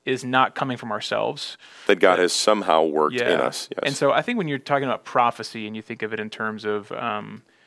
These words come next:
Speaker 1: human speech with divine help,
Speaker 2: Yeah.
Speaker 1: then you can think of, okay, well, there was a prophecy in the Old Testament that was human speech with such a degree of divine help that it was infallible.
Speaker 2: Right.
Speaker 1: Um, so when,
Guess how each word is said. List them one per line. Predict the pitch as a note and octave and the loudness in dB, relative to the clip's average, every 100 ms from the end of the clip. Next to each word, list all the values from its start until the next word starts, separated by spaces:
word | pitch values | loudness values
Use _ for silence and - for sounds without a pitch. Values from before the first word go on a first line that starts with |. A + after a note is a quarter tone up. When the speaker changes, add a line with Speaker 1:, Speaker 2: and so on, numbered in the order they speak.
| _ _ | _ _
Speaker 1:
human | - D3+ C#3+ B2+ | -6 -2 0 -2
speech | - - B2 B2+ - | -4 -6 -4 -4 -6
with | A#2 - | -8 -8
divine | G#2+ A2 A2 G#2+ G#2 - _ | -2 0 0 -4 -10 -14 _
help, | - A#2 - _ _ _ _ _ _ - | -4 -4 -4 _ _ _ _ _ _ 4
Speaker 2:
Yeah. | G2+ | 4
Speaker 1:
then | G2 C3 B2 B2 - | 4 -2 -4 -6 -6
you | C#3 | -6
can | C3 B2+ A#2+ | -4 -4 -4
think | B2 A#2 | -4 -4
of, | A2 | -2
okay, | F#3+ F#3 A#2+ | -2 0 0
well, | B2+ A#2 A#2+ | 2 2 2
there | A#2 | 0
was | A#2 A2+ | -2 -4
a | |
prophecy | G#2+ C#3+ C#3 - | -2 2 2 0
in | A#2+ | -6
the | G#2+ | -2
Old | D#3+ D#3 | -4 -2
Testament | A#2 - G#2+ G#2+ | -6 -4 -6 -2
that | G#2 | -2
was | G#2+ | -4
human | - B2+ A#2+ A2+ | -6 -6 -6 -8
speech | - - A#2 A2+ - | -16 -10 -8 -8 -6
with | A2+ A2 - _ _ _ _ _ _ - | -4 -4 -6 _ _ _ _ _ _ -18
such | - - D3 D3 | -16 0 2 2
a | F3+ | -2
degree | D3+ B2+ A#2+ A#2+ | -2 -4 -2 -2
of | A2 | -2
divine | G#2+ A2 A2 | 0 2 2
help | A2 A2 A#2+ | 0 0 0
that | A#2 | 0
it | G#2 | 0
was | G2+ G#2 - - _ _ - | -4 -8 -14 -20 _ _ -6
infallible. | C3+ C3+ A2+ G#2+ - - - | -4 0 0 0 -4 -14 4
Speaker 2:
Right. | E2+ - _ - - | 4 4 _ -14 -4
Speaker 1:
Um, | G2+ G2+ G#2+ | -4 -4 -6
so | B2 | -6
when, | A2+ G#2 | -6 -8